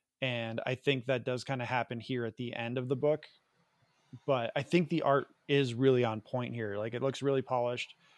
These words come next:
Jaw lines look good. Eyes, eye lines look good. It all just looks really solid and it looks consistent. Whereas if I go back six other pages, back to Barry running backwards in time or finding his mom or something, like I said,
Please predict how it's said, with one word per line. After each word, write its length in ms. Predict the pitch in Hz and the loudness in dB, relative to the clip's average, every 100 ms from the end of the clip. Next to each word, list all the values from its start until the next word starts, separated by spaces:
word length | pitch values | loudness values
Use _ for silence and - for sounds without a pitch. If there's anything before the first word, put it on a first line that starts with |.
| _ _ - | _ _ 0
Jaw 220 | 131 127 | 4 4
lines 280 | 127 123 117 | 2 -4 -6
look 180 | 110 | -6
good. 300 | 110 127 123 | -2 -2 0
Eyes, 380 | 120 113 117 - - | 2 2 0 -6 -4
eye 120 | 131 | -2
lines 260 | 127 123 117 | 0 -2 -6
look 160 | 120 - | -8 -4
good. 320 | 123 117 113 _ _ _ _ - | -4 -4 -6 _ _ _ _ 2
It 100 | 147 | 4
all 140 | 139 | 6
just 260 | 123 110 - | 2 -6 -2
looks 440 | 131 - - - _ _ _ | -4 -2 -8 -10 _ _ _
really 480 | 117 131 170 160 135 | -4 4 6 6 4
solid 560 | - 143 131 120 117 | 2 4 4 4 0
and 160 | 120 117 | -2 -2
it 160 | 120 | -2
looks 220 | 139 131 - | 0 -2 -4
consistent. 920 | 123 - - - 135 - 113 107 - _ _ _ _ | -8 -6 -4 0 0 0 -6 -8 -12 _ _ _ _
Whereas 240 | 143 143 127 | 6 6 6
if 100 | 143 | 4
I 80 | |
go 140 | 139 139 | 6 6
back 320 | 135 135 - | 8 4 0
six 280 | - 143 - | -2 0 2
other 200 | 139 113 | 0 0
pages, 480 | - 147 127 127 110 | 2 2 4 2 0
back 300 | 123 113 - | -2 -2 -4
to 100 | 123 | -4
Barry 280 | 123 123 | -2 -2
running 360 | 117 120 117 110 - _ _ _ _ _ | -4 -4 -6 -10 -14 _ _ _ _ _
backwards 460 | 160 170 151 135 120 | 4 6 4 2 2
in 120 | 120 | -2
time 300 | 131 120 127 | -2 -2 -2
or 140 | 113 | -6
finding 320 | 107 120 120 | -4 -4 -4
his 160 | 120 110 | -8 -6
mom 320 | 123 135 135 | -2 0 0
or 80 | 127 | -2
something, 240 | 127 117 | -4 -6
like 160 | 120 113 | -8 -8
I 60 | 117 | 0
said, 240 | 156 113 | 2 2